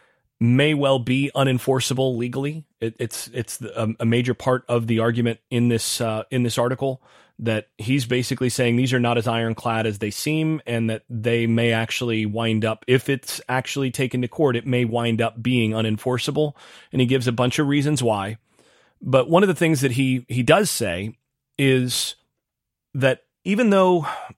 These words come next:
a grant of rights like this may actually not be enforceable if taken to court and if litigated out, the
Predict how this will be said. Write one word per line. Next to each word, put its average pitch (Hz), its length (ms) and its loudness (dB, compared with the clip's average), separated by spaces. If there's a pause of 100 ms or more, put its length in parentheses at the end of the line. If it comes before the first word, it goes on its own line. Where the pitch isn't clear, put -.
(300)
a 147 80 0
grant 151 300 2
of 127 100 -2
rights 135 480 0 (360)
like 131 240 2
this 127 300 -2
may 147 440 2 (100)
actually 139 500 0
not 131 320 2
be 143 140 2
enforceable 123 800 0
if 156 180 0
taken 160 340 0
to 120 60 -2
court 131 340 0
and 120 200 0
if 156 240 0
litigated 131 500 0
out, 113 300 -2 (1600)
the 143 560 0